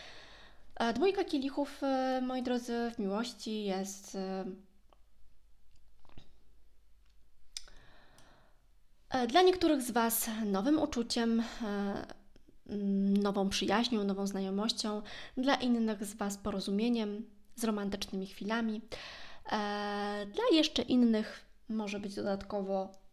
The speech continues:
albo dla tych samych, <laughs> z zaręczyny, oświadczyny, zafascynowanie, zauroczenie.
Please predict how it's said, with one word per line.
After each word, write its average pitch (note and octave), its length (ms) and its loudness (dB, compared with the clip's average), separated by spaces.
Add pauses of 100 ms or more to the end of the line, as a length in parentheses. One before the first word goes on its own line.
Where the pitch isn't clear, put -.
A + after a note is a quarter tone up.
(140)
albo G#3 220 6
dla G3 140 6
tych C#4+ 200 0
samych, - 720 2 (280)
<laughs> - 580 0
z B3 60 -4 (420)
zaręczyny, G#3+ 680 2 (1000)
oświadczyny, - 840 -2 (600)
zafascynowanie, G#3 1000 -2
zauroczenie. G3+ 720 -4